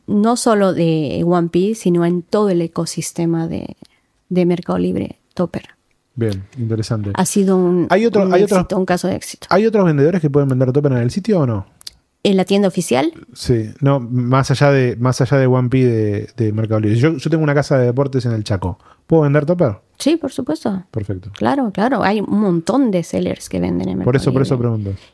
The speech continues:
Speaker 1: Y nosotros como marca apoyamos también a estos sellers, ¿sí?
Speaker 2: Bien.
Speaker 1: A-, apoyamos para su e-commerce y para, para Mercado Libre.
Speaker 2: ¿Ten-, tenés alguna estrategia diferencial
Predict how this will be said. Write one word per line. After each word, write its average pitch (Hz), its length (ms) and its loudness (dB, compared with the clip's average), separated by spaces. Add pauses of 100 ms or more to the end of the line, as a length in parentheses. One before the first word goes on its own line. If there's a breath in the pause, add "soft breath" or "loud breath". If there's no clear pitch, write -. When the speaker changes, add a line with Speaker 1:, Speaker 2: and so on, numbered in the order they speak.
Speaker 1:
Y 208 120 2
nosotros 214 580 0
como 180 280 2
marca 175 600 0
apoyamos 180 760 0
también 170 320 0
a 165 80 0
estos 165 260 -4
sellers, - 640 -6 (320)
¿sí? 175 340 -2
Speaker 2:
Bien. 190 80 -4
Speaker 1:
A-, 175 200 -2
apoyamos 175 640 -2
para 165 220 -2
su - 140 -4
e-commerce 214 600 -2
y 175 40 -4
para, 175 480 -6 (140)
para 175 160 0
Mercado 175 340 -4
Libre. 185 340 -4 (340 soft breath)
Speaker 2:
¿Ten-, 160 200 0
tenés 180 260 0
alguna 190 220 2
estrategia 151 420 0
diferencial 139 840 0